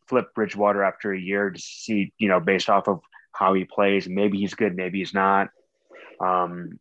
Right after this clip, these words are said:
you know, may-, maybe Miami trades for Teddy Bridgewater as an insurance policy. I mean, Miami has so many draft picks already as it is. I mean, what's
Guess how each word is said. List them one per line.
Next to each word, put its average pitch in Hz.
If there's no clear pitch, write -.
you -
know, 113
may-, 127
maybe 139
Miami 131
trades 127
for 143
Teddy 127
Bridgewater 117
as 101
an 98
insurance 107
policy. 120
I 104
mean, 101
Miami 104
has 98
so 120
many 104
draft 95
picks -
already 98
as 90
it 87
is. 95
I 90
mean, 90
what's -